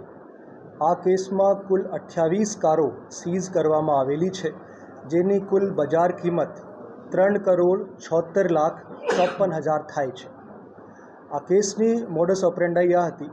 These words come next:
કે આરોપીઓ કાર માલિકો પાસેથી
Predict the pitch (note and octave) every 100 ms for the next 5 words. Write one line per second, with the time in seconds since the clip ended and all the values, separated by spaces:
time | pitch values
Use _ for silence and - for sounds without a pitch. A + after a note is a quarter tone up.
0 | - - - - - - - G3 G#3+ A3+
1 | D#3 E3 E3+ F#3 G3+ G#3 G#3 D#3+ E3 F3+
2 | D#3+ D#3 F3 F#3 F#3+ D#3+ C#3+ - F#3 -